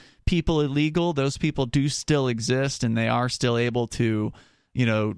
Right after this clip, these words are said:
to do their practice. They're just not allowed legally to make certain claims, right? So they can't, they can't say, "Well, if you take the, this bark from this tree over here and you brew some tea with it, that'll cure cancer."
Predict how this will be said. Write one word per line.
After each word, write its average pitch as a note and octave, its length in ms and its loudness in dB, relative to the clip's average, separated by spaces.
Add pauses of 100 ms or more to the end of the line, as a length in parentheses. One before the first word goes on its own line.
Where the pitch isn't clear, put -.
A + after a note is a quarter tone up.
to C#3 140 -2
do C3+ 240 0
their B2+ 200 2
practice. C#3+ 640 0
They're B2+ 180 -2
just B2 200 -4
not B2+ 220 0
allowed A#2+ 340 0
legally C3+ 520 0
to B2+ 80 2
make A#2 260 -2
certain G#2+ 320 -2
claims, - 760 -4
right? E2 200 -8
So - 80 -16
they A2 100 -4
can't, A#2 320 -2 (320)
they D3+ 80 4
can't G3 320 0
say, C#3+ 460 2
"Well, G3 180 0
if F3 120 -2
you C3 80 0
take F#3+ 280 0
the, C3 380 0 (320)
this C#3+ 220 2
bark F3 400 2
from E3+ 180 -2
this C#3+ 220 -2
tree F#3+ 540 0
over C3 260 0
here C3 340 0
and C#3 100 -2
you B2 140 0
brew F3 280 2
some D3+ 220 0
tea A3 320 0
with C3+ 240 0
it, D#3 200 0
that'll C#3+ 220 0
cure G3+ 360 0
cancer." G#3 640 -2